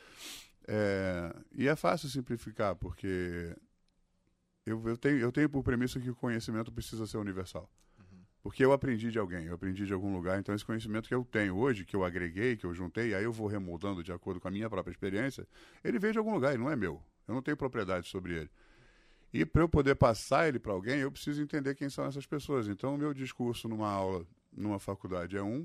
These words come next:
Speaker 1: quando eu dou uma aula na rua pra leigos é outro, quando eu dou aula pra T V é pra todo mundo, porque eu não sei quem tá assistindo.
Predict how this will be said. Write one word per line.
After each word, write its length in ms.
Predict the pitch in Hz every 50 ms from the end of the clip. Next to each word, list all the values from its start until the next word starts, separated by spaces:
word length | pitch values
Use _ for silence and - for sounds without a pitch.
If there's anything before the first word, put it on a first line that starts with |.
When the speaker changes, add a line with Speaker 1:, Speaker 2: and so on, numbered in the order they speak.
| 160 _
Speaker 1:
quando 220 | - 120 113 113
eu 40 | 107
dou 100 | 113 110
uma 120 | 110 110
aula 140 | 104 104 104
na 140 | 101 95 92
rua 240 | 90 101 101 95 90
pra 120 | - 95
leigos 360 | 92 92 95 95 87 90 90
é 80 | 107 113
outro, 340 | 113 123 147 160 - 135 117
quando 160 | - 117 117
eu 60 | 110
dou 100 | 113 107
aula 180 | 107 107 104 101
pra 120 | 101 104
T 160 | - - 98
V 240 | 87 92 101 92 - - - -
é 120 | - - 92
pra 160 | - 104 98
todo 320 | - - 104 101 98 98
mundo, 320 | 98 95 92 113 147 156 120
porque 140 | 98 90
eu 40 | 92
não 80 | 90 87
sei 180 | - - 98
quem 120 | 92 95 87
tá 100 | - 87
assistindo. 520 | 90 - - 95 - - 120 139 151 156